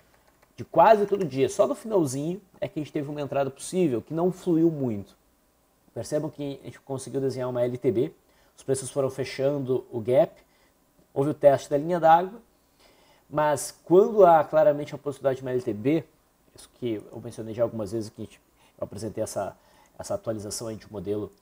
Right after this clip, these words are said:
na Semana do Trader, agora no finalzinho do ano passado, ao invés de buscar o trade na, na, no acionamento de um sinal de reversão como esse candle aqui, não.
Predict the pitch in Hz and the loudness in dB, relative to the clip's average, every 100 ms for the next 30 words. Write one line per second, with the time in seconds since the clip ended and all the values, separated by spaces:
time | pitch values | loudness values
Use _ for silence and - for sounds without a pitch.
0 | _ _ _ _ - 101 - 104 104 98 | _ _ _ _ -16 -14 -12 -12 -10 -10
1 | 107 101 92 - _ _ _ 101 107 95 | -8 -8 -10 -14 _ _ _ -10 -8 -8
2 | 101 95 101 95 - 98 - 160 127 _ | -10 -12 -12 -10 -8 -6 -4 -4 -4 _
3 | _ _ _ _ _ _ 127 131 165 170 | _ _ _ _ _ _ -8 -4 -4 -4
4 | 156 - 135 117 - 110 - 117 127 107 | -6 0 2 2 -4 -12 -8 -4 -4 -4
5 | 101 90 _ - 110 104 101 98 95 90 | -8 -10 _ -20 -12 -8 -6 -6 -10 -10
6 | 101 _ _ _ _ - 110 139 110 104 | -10 _ _ _ _ -10 -8 -6 -6 -4
7 | 131 131 113 107 113 110 110 95 117 110 | -4 -4 -8 -8 -6 -6 -6 -6 -8 -10
8 | 104 101 - 113 110 - 165 | -12 -14 -14 -10 -10 -6 -6